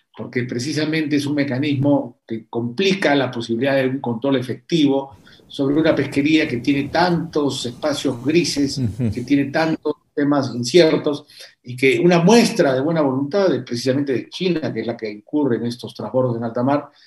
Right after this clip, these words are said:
Speaker 1: sería la de, eh, transparentar y, y, y prohibir estos trasbordos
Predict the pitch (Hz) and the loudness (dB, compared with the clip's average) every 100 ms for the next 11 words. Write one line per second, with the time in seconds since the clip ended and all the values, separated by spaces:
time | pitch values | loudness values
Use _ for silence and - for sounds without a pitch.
0 | _ - 123 139 143 135 131 139 143 143 | _ -10 0 4 6 6 4 2 0 -2
1 | - _ _ 107 113 104 104 123 120 131 | -10 _ _ -10 -6 -6 -6 -6 -2 -2
2 | 127 127 151 151 147 131 120 107 113 117 | -2 2 4 4 2 0 0 0 -4 -6
3 | - 113 - 120 117 113 - - 120 123 | -6 -12 -6 -4 -4 -8 -12 -4 0 2
4 | 165 165 135 120 123 117 127 123 123 123 | 4 4 4 0 -6 -2 0 0 -2 -4